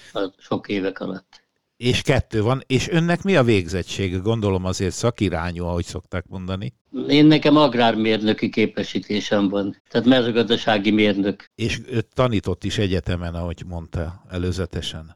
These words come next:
Speaker 1: A gyakorlatban dolgoztam, tehát tangazdaságvezető voltam, de a, amiket, ö, témákat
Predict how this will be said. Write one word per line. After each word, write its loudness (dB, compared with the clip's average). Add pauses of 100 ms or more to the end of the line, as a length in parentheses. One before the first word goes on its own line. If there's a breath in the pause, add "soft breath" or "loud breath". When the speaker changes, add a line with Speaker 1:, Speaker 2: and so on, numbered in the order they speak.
Speaker 1:
A 4 (280)
gyakorlatban 4
dolgoztam, 4
tehát 2
tangazdaságvezető 2
voltam, 4 (400 loud breath)
de 4 (140)
a, 2
amiket, 4
ö, 6
témákat 4